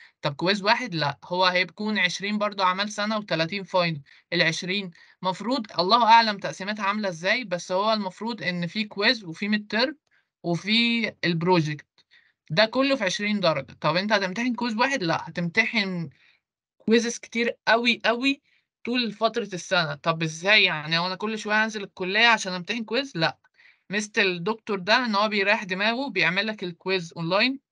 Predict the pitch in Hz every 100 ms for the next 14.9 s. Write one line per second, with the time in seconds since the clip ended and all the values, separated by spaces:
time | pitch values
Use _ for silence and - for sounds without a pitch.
0 | _ - 202 202 180 180 214 269 277 _
1 | _ 165 170 214 - 220 190 165 165 196
2 | 214 196 202 214 190 180 196 214 208 196
3 | - 220 220 190 226 269 202 170 196 208
4 | 190 170 202 220 220 208 180 - 165 -
5 | 175 147 151 _ _ _ _ - 120 160
6 | 165 202 208 196 196 196 175 - _ 156
7 | 165 180 202 202 202 220 - 160 - 180
8 | 196 196 170 - 147 - 208 180 156 185
9 | 226 233 160 160 156 - 185 196 175 170
10 | 185 - 240 175 151 151 185 180 190 190
11 | 190 208 165 147 - - _ 196 220 220
12 | 202 214 233 202 170 175 208 214 - 208
13 | 196 - 170 180 185 208 202 196 269 190
14 | 175 165 160 190 196 175 151 143